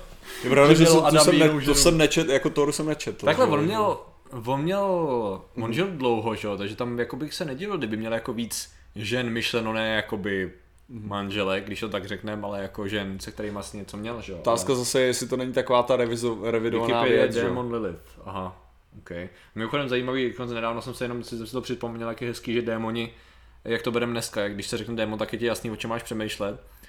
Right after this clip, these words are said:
Speaker 2: ale třeba v antický mytologii démon byl bytost, <clears throat> prostě bytost, která něco dělala, řekněme, nadpřirozenýho, s něčím
Speaker 1: Mhm.
Speaker 2: pomáhala.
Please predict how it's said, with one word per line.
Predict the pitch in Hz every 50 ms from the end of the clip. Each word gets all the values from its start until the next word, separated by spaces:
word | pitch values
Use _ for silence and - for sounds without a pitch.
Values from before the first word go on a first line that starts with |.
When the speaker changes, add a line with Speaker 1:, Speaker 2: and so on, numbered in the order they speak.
| - -
Speaker 2:
ale | - 107 107
třeba | - - 117 107 113 110
v | -
antický | - 113 110 - 117 - - - - 117 113 113 113 113 101 113
mytologii | 113 107 - 123 117 117 110 104 110 107 113 113
démon | 117 113 113 110 110 113 113 110
byl | 107 120 120 120 117 110 - - - - - - - -
bytost, | - 143 - 170 165 113 101 104 127 127 - - - - - - - -
<clears throat> | - - -
prostě | - 120 - - - 139
bytost, | 120 127 120 120 123 123 - -
která | - 120 123 123 123 123
něco | 123 123 120 - 139
dělala, | 117 117 113 113 107 95 95
řekněme, | - - - - 113 107 107 107 110
nadpřirozenýho, | 113 110 - - 120 113 107 107 110 107 107 117 117 113
s | 110
něčím | 107 104 127
Speaker 1:
Mhm. | 110
Speaker 2:
pomáhala. | 117 113 117 110 110 107 95 85 92 117